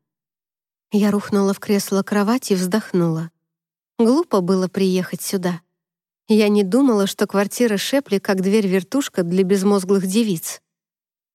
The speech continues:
Трэвис встал за барную стойку, скрестил руки на груди и улыбнулся.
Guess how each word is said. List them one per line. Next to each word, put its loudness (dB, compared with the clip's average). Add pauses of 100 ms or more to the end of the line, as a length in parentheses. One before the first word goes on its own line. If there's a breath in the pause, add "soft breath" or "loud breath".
(300)
Трэвис 0
встал -2
за -2
барную 0
стойку, -4 (260)
скрестил 0
руки 0
на 4
груди 0
и 0
улыбнулся. -2